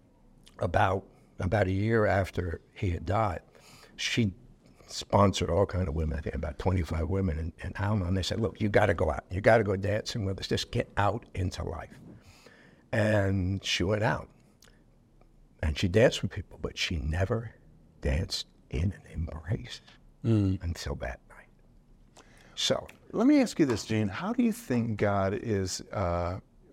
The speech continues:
Speaker 2: working through you? I mean, how, what do you feel like your mission on the planet is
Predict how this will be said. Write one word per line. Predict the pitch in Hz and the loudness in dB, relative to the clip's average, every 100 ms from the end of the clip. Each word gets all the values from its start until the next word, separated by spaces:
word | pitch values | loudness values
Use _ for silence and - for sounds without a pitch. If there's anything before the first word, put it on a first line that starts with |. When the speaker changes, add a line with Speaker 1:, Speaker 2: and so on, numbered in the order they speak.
| - | -4
Speaker 2:
working | 113 123 123 110 104 98 | 0 2 2 0 0 -2
through | - 104 104 101 | -6 0 2 2
you? | 95 95 - - - - | 2 0 -2 -6 -12 -8
I | 104 | -2
mean, | 104 | 0
how, | 101 123 147 143 - - - - - - - | 0 0 0 0 -4 -10 -12 -18 -20 -20 -6
what | 127 | 0
do | 156 | 4
you | 165 | 2
feel | - 139 120 | 2 2 4
like | 107 - | 2 2
your | 98 | 0
mission | 95 98 - 98 | 2 0 0 0
on | 90 90 | 0 -2
the | 85 | -4
planet | 98 90 85 104 | -2 -2 -2 -4
is | 120 95 - - | -6 -6 -6 -10